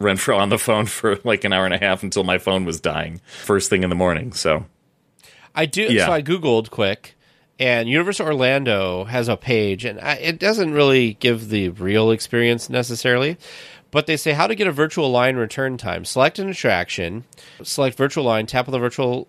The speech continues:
Speaker 2: line venues tab to see a list of available attractions, and then select the attraction you wanna ride and tap virtual line pass reserve.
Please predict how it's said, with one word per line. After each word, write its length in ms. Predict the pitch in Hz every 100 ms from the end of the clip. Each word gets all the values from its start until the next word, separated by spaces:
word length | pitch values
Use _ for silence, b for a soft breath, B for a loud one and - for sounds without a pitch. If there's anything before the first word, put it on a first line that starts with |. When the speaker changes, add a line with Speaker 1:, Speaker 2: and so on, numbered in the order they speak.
| _
Speaker 2:
line 460 | 123 113 113 110 104
venues 460 | 110 117 123 110 113
tab 260 | 127 107
to 60 | 107
see 140 | -
a 40 | 104
list 220 | 107 -
of 80 | 120
available 460 | 117 110 104 120
attractions, 540 | 120 - 90 90 98 98
and 60 | 107
then 100 | 101
select 300 | - 156 190
the 60 | 156
attraction 380 | 131 131 -
you 40 | 131
wanna 140 | 131
ride 180 | 120 110
and 60 | 107
tap 220 | 117 101
virtual 360 | 117 127 147 127
line 220 | 113 113
pass 320 | 113 101 98 104
reserve. 580 | 95 107 95 80 -